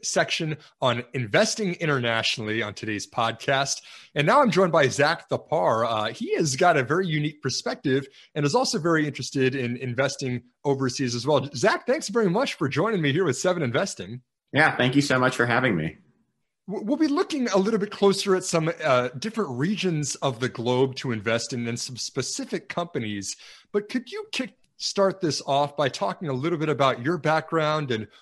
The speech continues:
Speaker 1: why you find it intriguing to do investing internationally?
Speaker 2: Yeah, definitely. So I am a, um, junior at the University of Notre Dame right now,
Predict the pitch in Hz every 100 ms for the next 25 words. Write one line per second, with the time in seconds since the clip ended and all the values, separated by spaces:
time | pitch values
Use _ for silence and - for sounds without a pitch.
0 | - 135 208 220 - 190 180 151 123 -
1 | 165 170 117 101 131 120 131 127 127 113
2 | 127 - 120 117 107 101 107 - 87 98
3 | _ _ _ _ _ 147 143 110 120 131
4 | - 87 82 - - _ _ - 117 113
5 | 113 107 110 143 147 123 110 101 101 95
6 | - - 87 85 82 - 107 117 123 117
7 | 98 101 95 - 95 92 90 87 85 80
8 | 78 78 - 78 76 87